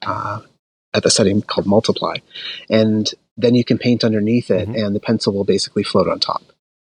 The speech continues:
Speaker 1: And then, of course, you can add another layer and paint on top of the pencil if you want to get some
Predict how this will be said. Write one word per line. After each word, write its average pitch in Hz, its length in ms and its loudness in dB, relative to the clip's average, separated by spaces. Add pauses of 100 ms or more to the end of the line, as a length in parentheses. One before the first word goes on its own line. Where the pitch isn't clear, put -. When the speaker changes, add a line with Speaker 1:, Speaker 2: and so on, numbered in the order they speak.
Speaker 1:
And 104 440 2 (100)
then, 117 220 4
of 110 100 0
course, - 220 2
you - 80 -2
can 87 100 2
add 80 140 -6
another 95 180 -4
layer - 240 -6
and - 100 -14
paint - 200 -4
on 92 80 -2
top - 160 -8
of - 80 -12
the - 40 -20
pencil 131 300 4
if 117 140 4
you 110 60 2
want 98 100 0
to 101 40 -4
get - 140 -4
some - 180 -6